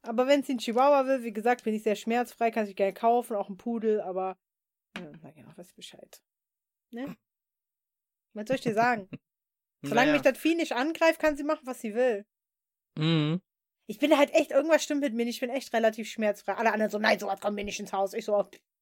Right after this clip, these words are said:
Speaker 1: So
Speaker 2: Ja,
Speaker 1: ein
Speaker 2: pff.
Speaker 1: Ach,
Speaker 2: Nö.
Speaker 1: ein Hund, na ja.
Speaker 2: Es gibt Schlimmeres. <laughs>
Speaker 1: Ja, es gibt wirklich Schlimmeres. Ich mein, ähm, du da, also gut, die Wohnung darf halt nicht so groß sein, dass du den Hund nachher nicht mehr findest.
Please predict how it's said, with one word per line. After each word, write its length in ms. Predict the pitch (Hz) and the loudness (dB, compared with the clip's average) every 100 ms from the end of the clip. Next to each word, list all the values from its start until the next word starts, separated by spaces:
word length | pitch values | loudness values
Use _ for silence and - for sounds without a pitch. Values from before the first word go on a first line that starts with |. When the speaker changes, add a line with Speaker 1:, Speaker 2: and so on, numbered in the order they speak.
| _ _ _ _ _ _ _ _ _ _ _ - | _ _ _ _ _ _ _ _ _ _ _ 2
Speaker 1:
So 60 | |
Speaker 2:
Ja, 80 | 151 | 2
Speaker 1:
ein 140 | 143 135 | 2 -6
Speaker 2:
pff. 180 | - - - | -8 -4 2
Speaker 1:
Ach, 220 | - - - - - - _ _ _ _ _ _ 147 | 2 2 -2 -4 -6 -10 _ _ _ _ _ _ -4
Speaker 2:
Nö. 200 | 139 151 _ _ _ _ _ | -4 -4 _ _ _ _ _
Speaker 1:
ein 120 | 208 185 | -6 0
Hund, 340 | 269 277 - | 2 2 -2
na 100 | 180 | -14
ja. 520 | 160 - 165 165 160 _ _ _ _ _ _ - | -14 -18 -18 -16 -18 _ _ _ _ _ _ -8
Speaker 2:
Es 160 | 147 - | -6 0
gibt 180 | 214 | -2
Schlimmeres. 600 | - 214 147 120 - - - | 4 4 4 2 -2 -8 -6
<laughs> 640 | - 190 214 - - - | 0 2 2 2 -2 -2
Speaker 1:
Ja, 60 | 254 | -6
es 80 | 247 | -4
gibt 160 | 214 | -6
wirklich 220 | 190 - | -8 -16
Schlimmeres. 520 | - 180 170 - 208 - | -14 -14 -14 -18 -20 -16
Ich 180 | 214 226 | -10 -4
mein, 280 | 240 254 - _ _ _ | -2 -2 -6 _ _ _
ähm, 540 | 262 226 233 233 226 - | -2 2 2 2 -4 -8
du 100 | 226 | -2
da, 160 | 240 233 | 2 2
also 280 | 226 240 | 0 -2
gut, 260 | 214 294 - _ _ - | -4 -6 -8 _ _ -20
die 240 | 208 220 | -10 -4
Wohnung 240 | 220 269 247 | 0 0 2
darf 180 | 254 | 0
halt 100 | 254 233 | 0 -4
nicht 140 | 233 | -4
so 100 | 247 | -6
groß 280 | 220 254 262 | -2 -2 0
sein, 160 | 240 | -2
dass 120 | 233 - | -2 -4
du 60 | |
den 120 | 220 | -2
Hund 200 | 240 359 240 | 0 0 -2
nachher 200 | 196 202 | -4 -4
nicht 160 | 190 | -6
mehr 120 | 208 185 | -10 -8
findest. 420 | 190 185 180 | -8 -8 -10